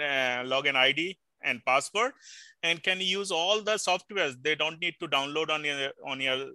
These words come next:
on their systems and all. So basically, software as a service, infrastructure as a service, everything is a service. <coughs>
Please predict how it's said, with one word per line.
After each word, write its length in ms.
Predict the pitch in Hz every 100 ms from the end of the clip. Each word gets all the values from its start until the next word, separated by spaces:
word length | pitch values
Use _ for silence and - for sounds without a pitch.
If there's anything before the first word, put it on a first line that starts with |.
| -
on 220 | 139 135
their 180 | 131 131
systems 600 | 127 156 - - 151 147
and 120 | 135 123
all. 200 | 127 185 _ _ _ _ _ _ - - - _ - - _
So 160 | -
basically, 600 | 185 175 - 185 226 233 -
software 580 | - - 160 - 202 190
as 100 | 185
a 80 | 185
service, 460 | - 165 160 180 170
infrastructure 680 | 151 180 175 - 170 180
as 140 | 170 165
a 80 | 175
service, 600 | - 170 160 180 170 - _ -
everything 520 | 208 185 202 196 185
is 120 | 156
a 140 | 165
service. 680 | 135 - 156 127 123 - - _ _ - - - - -
<coughs> 80 | -